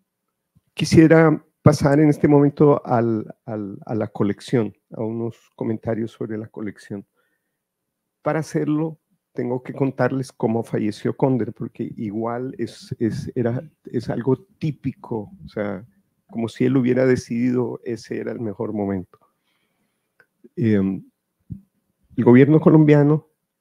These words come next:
y el gobierno alemán, a través del D A D, organizaron una visita de académicos colombianos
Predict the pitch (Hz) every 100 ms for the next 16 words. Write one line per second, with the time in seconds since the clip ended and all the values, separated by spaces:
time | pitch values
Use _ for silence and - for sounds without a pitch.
0 | _ - 98 92 - _ 113 101 110 104
1 | 101 123 127 123 120 127 123 104 107 117
2 | 117 120 120 127 127 - 120 117 113 107
3 | 117 110 110 127 123 _ _ _ - 135
4 | 120 117 - 131 - 131 120 110 113 107
5 | 113 - 120 - 123 123 123 120 123 -